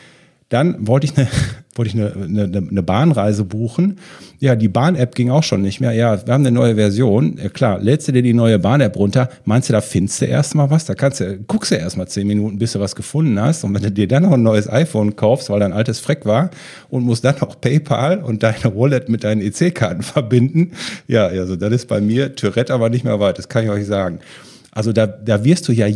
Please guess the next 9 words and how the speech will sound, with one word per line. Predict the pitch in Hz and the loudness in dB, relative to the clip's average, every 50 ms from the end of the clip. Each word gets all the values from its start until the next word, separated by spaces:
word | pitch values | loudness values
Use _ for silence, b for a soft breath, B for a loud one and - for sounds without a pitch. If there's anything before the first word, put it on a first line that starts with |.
| 107 - - _ | -4 -8 -12 _
permanent | - - 147 190 220 226 226 220 196 160 151 160 127 110 135 180 - - - - _ - | -4 -2 0 2 2 2 2 2 2 2 2 2 2 0 0 -2 -4 -8 -14 -16 _ -6
auf | 104 110 - - | -6 -6 -6 -6
diesen | 139 120 110 120 107 104 | -6 -4 -2 -2 -2 -2
digitalen | 110 151 170 202 185 - - 127 117 113 117 113 | -2 -2 -2 -2 -4 -4 -4 -4 -2 -2 -2 -2
Fähigkeiten, | - 139 135 127 117 - - 101 110 110 | -2 -2 -4 -4 -4 -4 -4 -4 -4 -4
auf | 98 - | -6 -8
diesem | - 117 110 110 104 101 101 | -8 -10 -10 -8 -10 -10 -10
digitalen | 101 - 135 160 170 - - - - 113 - | -8 -6 -4 -2 -4 -4 -6 -8 -10 -8 -8
Schuh, | 90 - - 160 127 113 | -8 -4 -2 0 0 0